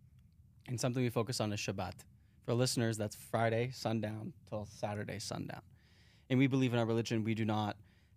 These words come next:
have any technology, you don't drive, any of that. Well, modernizing this ideology is thinking this is time to reflect.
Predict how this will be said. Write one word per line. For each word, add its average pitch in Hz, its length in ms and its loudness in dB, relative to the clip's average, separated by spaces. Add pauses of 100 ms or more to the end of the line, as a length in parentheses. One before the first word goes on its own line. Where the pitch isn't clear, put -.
have 107 120 0
any 110 140 0
technology, 139 800 2
you 120 60 -4
don't 107 180 0
drive, 120 560 2
any 120 160 2
of 110 60 2
that. 98 300 -4
Well, 110 320 2 (400)
modernizing 117 640 4
this 110 180 -2
ideology 110 640 2
is 107 80 -2
thinking 110 280 -2
this 147 100 0
is 165 80 0
time 156 160 2
to 117 80 0
reflect. 101 520 -4